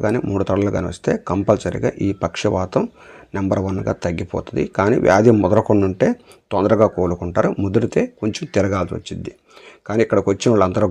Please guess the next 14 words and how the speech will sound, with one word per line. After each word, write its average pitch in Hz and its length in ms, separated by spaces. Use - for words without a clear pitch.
కూడాను 92 340
చాలా 101 320
మటుకు 113 300
తగ్గిపోయినది, 87 720
చాలా 90 260
బాగున్నారని 92 720
చెప్తున్నారు. 82 600
నేను 104 240
కూడా 107 160
వెళ్ళి 101 200
రెండు 98 180
మూడు 95 160
సార్లు 92 240
చూసి 90 200